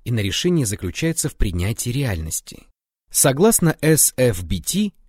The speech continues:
краткая терапия, ориентированная на решение, не всегда необходимо изучать подробную историю проблемы. Достаточно повторить, чего именно вы хотите и как именно вы можете действовать для её решения.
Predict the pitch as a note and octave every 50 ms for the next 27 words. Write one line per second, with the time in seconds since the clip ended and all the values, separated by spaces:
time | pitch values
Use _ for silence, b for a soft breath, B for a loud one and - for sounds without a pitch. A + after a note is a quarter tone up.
0 | _ _ - C#3+ C#3+ C3+ A2+ - - - F#2 E2 - - G#2+ F#2+ F2+ - - F3+
1 | E3+ C3+ - - G#2 G#2+ A2 A#2 - - - B2 G#2+ G2 F#2+ G2 F2+ F2+ F2 F2+
2 | F#2 F#2 A#2+ A#2 - - G#2 D#2+ - - - - _ _ _ _ _ _ _ _
3 | _ _ - A2+ B2 - - C#3+ D3 D#3+ G#3 G3+ F#3 D3+ - - C#3+ B2+ C#3 F3
4 | E3 D3 - A2+ A2 A#2 A#2 A2 - - E3 E3+ - - - A2 F#2+ E2+ G#2+ C#3+
5 | C#3+ C3 C3+ B2 G#2+ - G#2 - - - - A#2 A2+ A2 - - A#2 G#2 F#2+ F2+
6 | D#2+ - - - - - _ _ - - _ _ _ _ _ _ _ - F#2 G2
7 | G#2+ - - - B2+ - - - - G2+ - G2+ - - A#2+ G#2 A#2 E3+ E3 -
8 | - - _ _ _ - - - A#2 A#2 - - - D#3 E3 C#3+ B2+ A#2+ A2+ G2
9 | G2+ - - F#2+ D#2+ - - F3+ - - - - G2+ F#2 - C#3 B2 - - -
10 | B2 D#3+ F#3+ F#3 D#3 B2+ A#2 G2 E2 E2 F2 F2+ B2 D3+ D#3 D#3 - D3 G#2+ E2+
11 | F2 G2 G2 F#2 - - A#2+ A#2 B2+ C3+ - - - - F#2 F#2+ G2 F#2 E2+ E2
12 | D#2+ E2+ E2+ F#2+ B2+ - - C3 F#2+ D2 G#1+ -